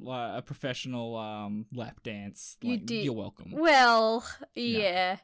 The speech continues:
Speaker 2: Yeah.
Speaker 1: Well, I wasn't in the
Speaker 2: The
Speaker 1: lap because I would crush you.
Speaker 2: <laughs>
Speaker 1: I sat in someone else's lap.
Speaker 2: Okay, the first thing I wanna talk about the
Speaker 1: <laughs>
Speaker 2: Christmas party is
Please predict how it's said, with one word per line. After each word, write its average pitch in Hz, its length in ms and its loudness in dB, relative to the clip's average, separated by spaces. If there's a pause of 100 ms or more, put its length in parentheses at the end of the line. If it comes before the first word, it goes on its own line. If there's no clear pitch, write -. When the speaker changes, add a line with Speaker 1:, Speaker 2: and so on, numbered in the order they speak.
(400)
Speaker 2:
Yeah. 226 240 2
Speaker 1:
Well, 208 80 6
I - 20 4
wasn't 185 220 2
in 165 100 4
the 160 80 4
Speaker 2:
The 151 80 6
Speaker 1:
lap 127 220 6
because 160 400 2
I 143 60 4
would 143 180 -2
crush - 300 4
you. 123 440 -4
Speaker 2:
<laughs> - 1120 -10
Speaker 1:
I 143 80 -2
sat 170 220 6
in 170 100 2
someone 156 220 4
else's 139 320 0
lap. 98 280 -8
Speaker 2:
Okay, 277 300 2
the 311 80 0
first 359 280 2
thing 480 120 4
I 381 40 4
wanna 285 120 4
talk 262 200 2
about 269 240 4
the - 60 -2
Speaker 1:
<laughs> - 100 -4
Speaker 2:
Christmas 202 320 -6
party 175 560 -2
is 180 160 -12